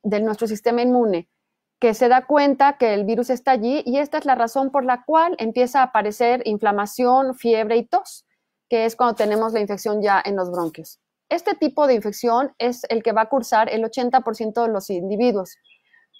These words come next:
Y, eh, estas, eh, las mucosas, eh, que recubren a toda esta parte del sistema respiratorio es lo que se va a infectar.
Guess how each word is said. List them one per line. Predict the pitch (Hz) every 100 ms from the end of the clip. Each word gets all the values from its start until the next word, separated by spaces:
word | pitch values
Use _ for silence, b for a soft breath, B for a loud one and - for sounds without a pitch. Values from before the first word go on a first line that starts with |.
| - _
Y, | 254 269 -
eh, | 247 226 214 208 - -
estas, | 233 247 247 247 -
eh, | 196 190
las | 202 196
mucosas, | 214 208 285 302 302 294
eh, | 233 202 202
que | 202
recubren | 202 - 240 226 233
a | 196
toda | - 214 220 208 196
esta | 196 214
parte | 202 190 208
del | 180 170
sistema | - 214 214
respiratorio | 208 - 202 202 208
es | 214
lo | 196
que | 190
se | 180 170
va | 170 170 -
a | 185
infectar. | 196 202 233 349 403